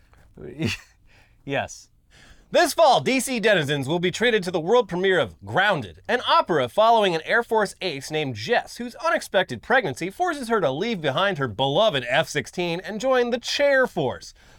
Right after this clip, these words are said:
Speaker 2: Throughout the show, the hotshot pilot wrestles with the mental impact of firing <laughs> rockets from a drone in Afghanistan from a trailer in Las Vegas. As Jess tracks terrorists by day and rocks her daughter to sleep by night,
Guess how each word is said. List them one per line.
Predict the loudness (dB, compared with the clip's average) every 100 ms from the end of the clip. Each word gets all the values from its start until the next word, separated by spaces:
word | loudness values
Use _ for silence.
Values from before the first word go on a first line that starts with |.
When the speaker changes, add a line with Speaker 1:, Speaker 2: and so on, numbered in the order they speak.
| -18
Speaker 2:
Throughout | -10 -8 -8
the |
show, | -4 2 2 2 -6 _
the | -4
hotshot | 2 2 2 2 2 2
pilot | 2 4 4 2
wrestles | 0 0 0 -2
with | -2
the | -2
mental | 0 0 0
impact | -4 -2 0 -2 -2
of | -2
firing | 2 4 4 0
<laughs> | 2
rockets | 2 0 -4
from | -2 -2
a |
drone | 0 4 4 4
in | 0
Afghanistan | 0 0 0 0 0 -2 -6 -6 -10 -12
from | -8 -6
a |
trailer | -2 0 0 0
in | -2
Las | 0 -2
Vegas. | 0 -4 -4 -10 _ _ -20 -20 -2
As | 2 4 2
Jess | 0 2 2 0
tracks | 0 2 2 -2
terrorists | -2 0 0 -4
by | -2 -2
day | -2 -2 -2
and | -6 -2
rocks | 2 2 0
her | -4
daughter | 0 2 2
to | -4
sleep | -6 -6
by | -2 -2
night, | -2 -4